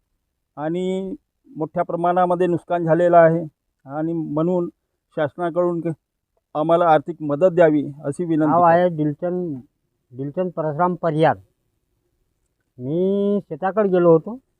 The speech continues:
Speaker 2: घरी गाई बांधल्या होत्या आपल्या. पाच वाजेच्या करीबनची गोष्ट हो, दिनांक नऊ, नऊ तारखेला, नऊ तारीख, पाच वाजेची गोष्ट हो हे.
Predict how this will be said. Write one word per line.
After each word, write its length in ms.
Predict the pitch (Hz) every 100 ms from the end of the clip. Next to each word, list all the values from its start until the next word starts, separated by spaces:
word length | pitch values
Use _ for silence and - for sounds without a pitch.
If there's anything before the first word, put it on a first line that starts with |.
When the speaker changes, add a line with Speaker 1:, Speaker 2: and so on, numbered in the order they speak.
| 123
Speaker 2:
घरी 180 | 143 185
गाई 180 | 175
बांधल्या 380 | 185 175 170 196
होत्या 240 | 170 151 156
आपल्या. 280 | 147 165 240 _ _ _ _ _ -
पाच 180 | 156
वाजेच्या 1000 | 160 175 170 185 190 190 190 180 185 185 180
करीबनची 520 | 180 175 175 180 185
गोष्ट 280 | 170 - 170
हो, 180 | 110 - _ _ _ _ _ _ _ _ _ _ _ _
दिनांक 580 | 127 147 160 175 180 185 185 185 185 190 175 _ _ _ _
नऊ, 300 | 131 156 180
नऊ 180 | 135 165
तारखेला, 440 | 170 175 143 117 98 _ _ _ _ _ _ _ _ _ _ _ _ _ -
नऊ 160 | 135 165
तारीख, 280 | 165 170 -
पाच 180 | 165 160
वाजेची 680 | 160 156 170 160 180 185 180
गोष्ट 320 | 160 156 -
हो 140 | 170
हे. 160 | 160 165